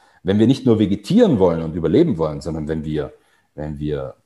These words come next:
unsere Potenziale ausschöpfen wollen, nach unseren Stärken und vor allen Dingen auch nach unseren Werten leben wollen, dann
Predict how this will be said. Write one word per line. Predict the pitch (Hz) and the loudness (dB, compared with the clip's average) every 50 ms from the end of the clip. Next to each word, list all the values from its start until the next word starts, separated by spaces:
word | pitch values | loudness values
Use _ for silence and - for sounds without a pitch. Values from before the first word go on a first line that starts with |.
| _ _ _ _ _ _ _ _ _ _ _ _ _ | _ _ _ _ _ _ _ _ _ _ _ _ _
unsere | - 82 - 85 78 | -14 -10 -8 -8 -8
Potenziale | - - - - - - - 107 - - 220 - 95 | -8 -8 -10 -10 -6 -2 -2 0 0 2 0 0 0
ausschöpfen | 82 76 - - - - _ 73 71 - | -2 -4 -8 -10 -14 -14 _ -18 -14 -12
wollen, | 71 78 82 | -10 -8 -6
nach | 92 95 - | -6 -4 -4
unseren | 110 101 107 98 90 | -4 -4 -4 -4 -6
Stärken | - - - 104 131 175 175 - - 90 | -6 -4 -2 0 0 0 -2 -4 -6 -8
und | 85 - | -6 -6
vor | - 87 | -6 -4
allen | 98 104 | -4 -2
Dingen | 104 98 87 | -4 -4 -4
auch | 78 85 90 | -6 -8 -8
nach | 90 82 - | -8 -8 -6
unseren | 90 85 78 85 80 80 80 - _ - | -6 -6 -4 -4 -4 -6 -6 -10 _ -8
Werten | 85 82 104 151 208 - - 110 | -2 2 2 2 2 0 -2 -4
leben | 87 80 76 71 73 71 - | -4 -4 -4 -6 -8 -10 -12
wollen, | - - 123 127 _ _ _ _ _ _ _ _ _ _ _ _ | -12 -14 -14 -16 _ _ _ _ _ _ _ _ _ _ _ _
dann | - - - - 170 180 175 160 165 | -8 -6 -4 -2 -2 0 0 0 -2